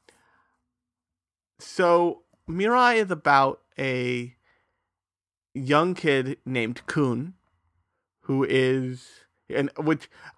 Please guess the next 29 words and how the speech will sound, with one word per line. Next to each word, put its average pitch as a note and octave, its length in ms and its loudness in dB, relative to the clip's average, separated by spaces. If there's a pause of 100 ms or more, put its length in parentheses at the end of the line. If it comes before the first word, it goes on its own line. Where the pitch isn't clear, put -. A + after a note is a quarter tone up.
it - 260 -6
took C4+ 200 -2
me C4 160 2
a B3+ 60 6
minute B3 400 2
to, F3 360 0
like, C#3+ 420 0
get D3+ 220 -2
used D#3+ 260 -6
to, G3+ 160 -4
because F3 260 -8
usually C#3+ 280 -4
Kun D3 400 -4
is C3+ 180 -8
a - 100 -10
suffix. - 680 -4 (420)
It's, C3+ 220 -6
like, C3 320 0 (380)
Chan E3+ 500 4
or F#3 160 -2
something. G3+ 480 -6
So F3 180 -4
just D3+ 240 -8
a C#3+ 60 -4
kid D#3+ 360 -6
named D3+ 420 -4
Kun F3+ 540 -2 (460)
is C#3+ 320 0 (680)
very, D3+ 960 4